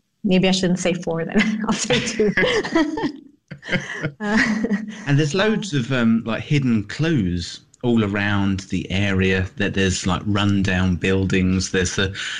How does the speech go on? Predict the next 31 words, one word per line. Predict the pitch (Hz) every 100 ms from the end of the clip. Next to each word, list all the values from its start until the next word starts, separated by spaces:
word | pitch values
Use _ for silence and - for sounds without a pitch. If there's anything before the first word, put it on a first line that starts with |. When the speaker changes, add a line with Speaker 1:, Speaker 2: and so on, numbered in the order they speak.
| -
Speaker 2:
the | 92
beautiful | 117 107 - 101
beach | 101 107 113 - - - -
with | 101 95 95
the, | 107 101 95 95 95
um, | 92 92 90 -
with | 101 90
the | 92
boats | 92 98 101 - - - _
overturned. | 95 98 90 - 95 90 90 87 92
Uh, | 90 - - - -
it's, | - -
it's | 139 180
almost | 196 175 143
like | 123 110 - - _ _ -
I, | - 113 127
I |
felt | 139 123 107
as | 101
I | 101
was | 95
playing | - 107 101 98
the |
demo, | 87 110 104 90
it's | 80 78
almost | 123 123 -
like | 90
the | -
environment | 92 92 107 110 101 92
itself | - - - 123 87 -
is | 90 -